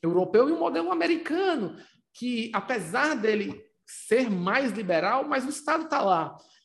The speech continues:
As embaixadas americanas não são embaixadas protocolares, são entrepostos comerciais que têm objetivos claros em cada país e que eles usam essa relação das empresas com as embaixadas para expandir seus, seus mercados consumidores. Então,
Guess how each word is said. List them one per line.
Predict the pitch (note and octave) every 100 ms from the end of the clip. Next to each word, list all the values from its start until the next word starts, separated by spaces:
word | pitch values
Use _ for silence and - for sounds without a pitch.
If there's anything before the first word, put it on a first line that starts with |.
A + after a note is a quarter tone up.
| _
As | F3+ G#3+
embaixadas | A#3 G#3+ B3+ C4+ C4+
americanas | B3+ A#3 - C#4 E4+
não | B3+ D#4+
são | - G4 - -
embaixadas | A#3 G3+ G#3+ G#3+ F#3
protocolares, | - F#3+ F3 E3 F3 E3 D3+ D#3+
são | - A#3 A#3+
entrepostos | C4+ C4+ - G#3 B3 -
comerciais | - B3+ A3+ A3 G3+ E3+ F3+ A3 - - - -
que |
têm | - B3
objetivos | B3+ G#3+ A#3 A3 - - - -
claros | A3+ G#3 A3+ F4+ F4+
em | D#4+
cada | A3+ F#3 E3
país | F3 D#3+ D3+ - - _ - -
e |
que | D#3+ A3+
eles | A#3+ A3 E3+
usam | A3 D#4 C#4+ C4+ C#4+ - - _ -
essa | G3 F#3+
relação | F#3+ F#3 F3+ - G3+ F#3 F3 E3
das | D#3 G#3 G#3
empresas | A3+ F#3+ F3+ E3 D#3+
com | -
as | D#3+
embaixadas | E3 D#3 C#3 - A3 B3+ A#3+ D#3 - - _ _ -
para | A3+ A3 A#3 A#3+ D4+
expandir | - - A#3+ E3+ G#3
seus, | - A3+ A3+ - - -
seus | G#3
mercados | G3 A3 A#3+ A#3+
consumidores. | B3+ - D#4 C4 A#3+ G#3+ - D3+
Então, | F3 G3 F#3